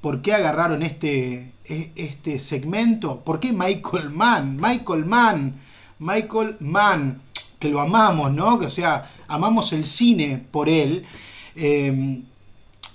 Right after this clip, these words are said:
¿por qué decidió contar este, este melodrama de, de Nicholas Sparks? O sea, es, es una película de esas que dirige Lars Hallström, eh, pero ni siquiera, porque Lars Hallström de última lo hace bien. Eh, acá la película se va a centrar en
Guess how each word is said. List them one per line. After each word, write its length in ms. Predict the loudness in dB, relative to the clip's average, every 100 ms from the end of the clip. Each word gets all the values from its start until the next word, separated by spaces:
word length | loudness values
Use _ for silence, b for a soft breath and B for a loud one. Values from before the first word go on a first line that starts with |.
| -16
¿por 220 | -8 -6 -2
qué 280 | -2 -2 -2
decidió 520 | -4 -2 -2 -2 -2
contar 640 | -2 -4 -2 2 2 0 B B B B -10
este, 300 | -10 -4 -6
este 220 | 0 0
melodrama 720 | 2 2 2 4 4 6 4
de, 240 | 2 -2
de 240 | -8 -6 -4
Nicholas 480 | -2 0 0 0 -2
Sparks? 800 | -4 -2 0 0 0 -2 -2 -2
O 60 | -10
sea, 280 | -8 -4 -4
es, 120 | -4 -4 -6 -4
es 220 | -2 2
una 180 | 2 2
película 360 | -2 0 0
de 40 | 0
esas 200 | -2 -2
que 100 | 0
dirige 340 | 0 0 -2
Lars 280 | 0 2 0 2
Hallström, 580 | 2 2 -4 -6 -6 -8 B B B B B
eh, 440 | -4 -2 -2 -6 -6
pero 160 | -2
ni 100 | 0
siquiera, 480 | 0 0 2 2 2
porque 240 | -2 -2 -2
Lars 160 | -2 0
Hallström 320 | 0 0 -4
de 80 | -2
última 320 | -2 -2 -2
lo 100 | -2
hace 240 | -2 -2
bien. 380 | 0 0 0 -2 -8 B B B B
Eh, 320 | -2 0 0 0
acá 300 | 0 2 0
la 200 | 0 0
película 320 | 0 0 0
se 140 | 0 -2
va 80 |
a 20 | -2
centrar 560 | -4 -4 -4 -4 -6
en 360 | -4 -4 -4 -8